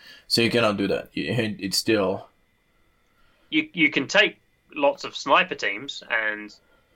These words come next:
Speaker 2: take him, and, uh, you could take a Centurion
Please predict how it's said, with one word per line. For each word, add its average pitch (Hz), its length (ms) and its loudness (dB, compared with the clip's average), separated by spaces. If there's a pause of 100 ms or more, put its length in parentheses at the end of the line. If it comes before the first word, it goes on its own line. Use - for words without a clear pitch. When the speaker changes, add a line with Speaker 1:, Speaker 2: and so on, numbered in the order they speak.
(400)
Speaker 2:
take - 280 0 (140)
him, 143 440 -4 (140)
and, 107 480 -4 (1120)
uh, 104 480 2 (240)
you 104 120 -8
could - 160 -16
take 120 240 0
a 110 140 0
Centurion 113 1300 0